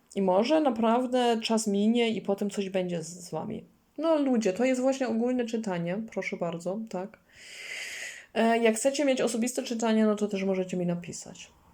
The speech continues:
To wiecie co? Jakoś fajny orakel. Piękny orakel. Pierwszy był przepiękny, no bo to jest taki bardzo na serio taki był.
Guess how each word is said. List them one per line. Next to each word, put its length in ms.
To 140
wiecie 300
co? 300
Jakoś 320
fajny 320
orakel. 520
Piękny 380
orakel. 420
Pierwszy 480
był 420
przepiękny, 840
no 120
bo 120
to 120
jest 160
taki 260
bardzo 320
na 120
serio 400
taki 260
był. 200